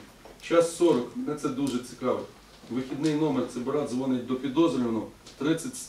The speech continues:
три секунди розмови. Чи розмови,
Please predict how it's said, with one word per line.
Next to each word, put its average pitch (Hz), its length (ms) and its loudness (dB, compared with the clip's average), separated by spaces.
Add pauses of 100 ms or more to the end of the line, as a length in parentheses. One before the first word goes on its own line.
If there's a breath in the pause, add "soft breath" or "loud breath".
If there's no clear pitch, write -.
(200)
три 156 180 2
секунди 143 520 -2
розмови. 143 460 2 (720)
Чи 160 160 2
розмови, 156 640 2